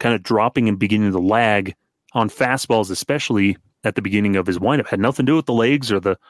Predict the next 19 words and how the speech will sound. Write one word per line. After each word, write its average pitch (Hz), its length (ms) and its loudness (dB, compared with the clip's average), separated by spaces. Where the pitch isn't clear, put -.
the 101 120 -2
rotation, 117 360 -2
everything 113 280 0
else, 139 180 0
but 107 160 -2
it 101 40 2
was 98 100 0
just 98 200 0
bat 113 300 0
placement 98 540 -2
and 98 160 0
where 110 180 2
the 98 100 -2
bat 101 260 0
was 101 140 -6
coming 104 260 -2
through 104 140 0
the 92 120 -2
zone. 104 440 0